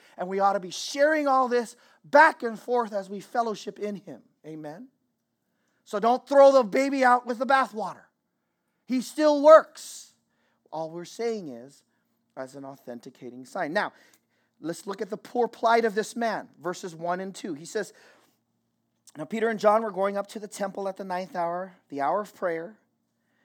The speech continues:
And a man who had been lame from his mother's womb has, was being carried along, whom they used to sit down every day at the gate of the temple, which is called Beautiful,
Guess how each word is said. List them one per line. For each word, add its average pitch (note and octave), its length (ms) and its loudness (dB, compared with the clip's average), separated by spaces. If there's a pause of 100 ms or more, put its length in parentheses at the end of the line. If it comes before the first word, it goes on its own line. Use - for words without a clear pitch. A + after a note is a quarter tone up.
(240)
And F#3 140 -4
a G3 80 -2
man G#3+ 320 0
who C4+ 120 -2
had B3+ 120 -2
been A3 220 -4
lame G#3+ 240 -4
from A3 180 -8
his F#3+ 240 -10
mother's G3+ 420 -6
womb F3+ 320 -8 (340)
has, F#3+ 340 -4
was F3 180 -8
being G#3 260 -10
carried C#4 480 0
along, B3+ 440 2
whom G3 160 -10
they F#3+ 100 -6
used G3 320 -10
to G#3+ 80 -16
sit - 280 -12
down F3+ 380 -4 (300)
every F#3+ 220 -4
day G3 160 -4
at F#3 80 -10
the F3+ 100 -12
gate D#3+ 280 -8
of E3 80 -18
the E3+ 80 -20
temple, D3 360 -12
which C3+ 180 -16
is D3+ 120 -16
called B2+ 280 -10
Beautiful, C3 640 -14